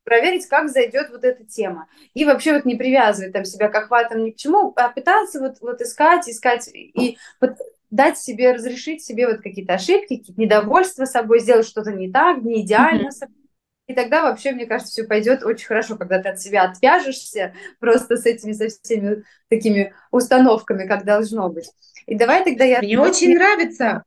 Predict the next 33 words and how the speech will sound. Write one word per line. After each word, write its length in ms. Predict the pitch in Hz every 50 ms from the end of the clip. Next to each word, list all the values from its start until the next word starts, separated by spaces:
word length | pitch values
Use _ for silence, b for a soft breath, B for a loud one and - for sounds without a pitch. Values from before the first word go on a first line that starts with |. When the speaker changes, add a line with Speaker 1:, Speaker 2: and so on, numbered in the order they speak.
| _ -
Speaker 2:
а 80 | 190
мне 180 | 202 220 247 302
очень 240 | 339 349 - 302 294
нравится 320 | 302 330 349 330 320 - _
твоя 320 | - 247 254 254 247 254 262
идея 280 | 220 247 294 269 226 -
про 120 | 220 214
гипотезы. 600 | 214 247 220 - 277 269 247 - - - - 185
Я 120 | 190 196
про 160 | 196 _ 208 202
это 160 | - - 214
не 100 | 220 233
думала, 380 | 220 254 226 214 190 180 175
для 120 | 165 180 175
меня 180 | 190 202 208
это 160 | 202 202 208 214
тоже 240 | - 220 214 214
по-новому. 720 | - - 180 185 190 208 294 427 415 381 320 262 208 220 B B B B B B B _ _
И, 300 | 208 220 220 220 226 226
Speaker 1:
Это 160 | 220 220 220 233
Speaker 2:
ну, 60 | 240
Speaker 1:
очень, 220 | 254 247 - 170 - _ _ _ _ _ _ _ _ _ _ - 180 185 185 -
очень 320 | - 208 196 196 - 214 208
Speaker 2:
это 120 | - -
Speaker 1:
сильно. 100 | - 247
Speaker 2:
правда 240 | 240 233 - - 294
реально 360 | 262 226 214 226 320 339 302 247 226
начинаешь 380 | 220 220 214 220 240 220 -
выдыхать. 600 | 208 202 170 170 214 220 - 240 220 208 185 175 -
То 60 | 180
есть 140 | 185 - -
если 400 | 208 208 208 - 208 202 202 b b b b b _
там 260 | - 202 190 180 170